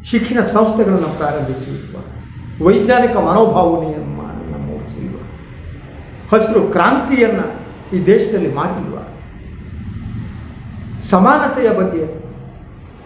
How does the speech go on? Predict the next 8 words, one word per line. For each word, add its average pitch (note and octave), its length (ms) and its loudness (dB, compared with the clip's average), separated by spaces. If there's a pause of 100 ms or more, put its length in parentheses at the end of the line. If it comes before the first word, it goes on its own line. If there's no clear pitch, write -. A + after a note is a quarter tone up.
(120)
ಕೆಲಸ F3+ 260 2 (100)
ಮಾಡಿಲ್ವಾ? - 420 -8 (1700)
ಈ G3+ 160 6
ದೇಶದ C4+ 280 8
ಸಂವಿಧಾನವನ್ನು A3 880 6
ಉಳಿಸುವುದಕ್ಕೆ G#3+ 640 4
ಯತ್ನ E3 280 -4
ನಡೆದಿಲ್ವಾ? D3 720 -4